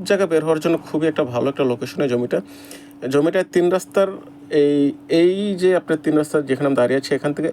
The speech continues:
একটা প্লট পরে আজকের জমিটা। একটু বড় জমি হবে, তবে চাইলে আপনারা, আহ, তিন চারজনে মিলে এটা ভেঙে ভেঙে নিতে পারবেন।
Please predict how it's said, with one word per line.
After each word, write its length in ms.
একটা 260
প্লট 160
পরে 160
আজকের 280
জমিটা। 260
একটু 180
বড় 200
জমি 260
হবে, 160
তবে 220
চাইলে 280
আপনারা, 320
আহ, 800
তিন 140
চারজনে 360
মিলে 180
এটা 160
ভেঙে 220
ভেঙে 220
নিতে 220
পারবেন। 240